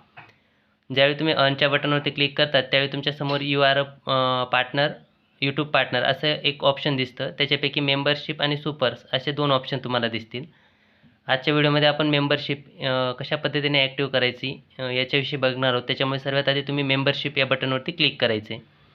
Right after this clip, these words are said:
ज्यावेळी तुम्ही मेंबरशिप या बटनवरती क्लिक करतात, त्यावेळेस तुमच्यासमोर अशा पद्धतीचं ऑप्शन ओपन होतं.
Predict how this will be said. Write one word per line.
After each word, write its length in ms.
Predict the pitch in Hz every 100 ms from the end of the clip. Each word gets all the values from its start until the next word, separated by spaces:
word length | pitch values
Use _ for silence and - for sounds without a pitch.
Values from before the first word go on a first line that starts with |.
| - _ _ _ _ 135
ज्यावेळी 200 | 139 143
तुम्ही 160 | 156
मेंबरशिप 640 | 147 139 143 147 - 143 139
या 80 |
बटनवरती 440 | 135 143 139 139 147
क्लिक 300 | 156 165 160
करतात, 340 | 131 - 131 - - - _ _ _ _ _ _
त्यावेळेस 260 | 135 139 143
तुमच्यासमोर 420 | 151 151 151 156
अशा 220 | 147 143
पद्धतीचं 560 | 151 139 139 139 151 156 -
ऑप्शन 320 | 131 - 147
ओपन 260 | 127 139 123
होतं. 240 | 113